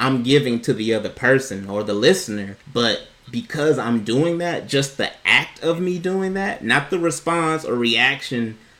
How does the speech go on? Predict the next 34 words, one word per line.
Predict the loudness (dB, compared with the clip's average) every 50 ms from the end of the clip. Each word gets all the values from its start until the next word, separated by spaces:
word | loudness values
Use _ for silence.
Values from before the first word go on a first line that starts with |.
| _ -4
the | -2 0
listener | 2 4 2 2 2 0 -2 0 0 0 -2 -2
or | -2 -2 -2 0 -2 0
the | 0 0 0 0
other | 0 -2 -4
person | -2 2 2 2 2 2 -2 -4
may | -4 -4 -4
have, | 0 2 2 2 2 2 0 -4 -8 -14 -16 -12 -6
me | 0 2 2 2 2
being | 2 0 2 2 2 2 0
aware | 0 0 2 2 4 4 2
of | 2 -2
the | -6 -8
fact | -6 -4 -4 -4 -4 -6 -8 -8 -6
that | -4 -2 -2 -2 -2 -4 -8 -12 -18 -20 -20 -20 -12 _
I'm | -6 -4 -4 -6 -8 -4 0
acting | 0 0 0 0 -2 -4 -2 -2 -2 -4 -6
on | -6 -4 -2 0 0 0
that | 0 0 -2 -4
said | -4 -2 0 0 0 0 -2 -4 -4
thought | -2 0 0 0 0 -2 -4 -8 -14 -20 -20 -6 -2
and | -2 0
engagement | 0 0 -2 -2 -2 2 2 4 4 2 0 -2 -4 -6 -6 -6 -6 -6 -6
on | -6 -4 -2
a | -4
deeper | -2 0 0 2 2 2 0 -2
level, | -2 -2 -4 -4 -2 0 0 0 0 0 -2 -2 -4 -6 -10 -10 -4 0
that | 2 2 2 2 0
is | -2 -4
going | -4 -4 -4 -4 -4
to | -4
continually, | -4 -4 -4 -4 -4 0 2 2 2 2 2 0 0 0 0 0
you | 0 -2 -2 -4 -4 -4
know, | -4 -4 -6 -8 -12 -14